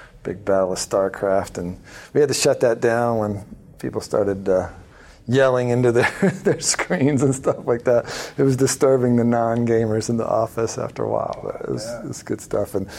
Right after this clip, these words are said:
Speaker 1: we played all kinds of stuff like that, actually. I mean, we had people, uh, some of the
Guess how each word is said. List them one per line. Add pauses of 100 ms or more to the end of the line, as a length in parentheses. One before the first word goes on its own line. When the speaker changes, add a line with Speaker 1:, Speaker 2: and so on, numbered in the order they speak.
(380)
Speaker 1:
we
played
all
kinds
of
stuff
like
that,
actually. (360)
I
mean,
we
had
people,
uh, (840)
some
of
the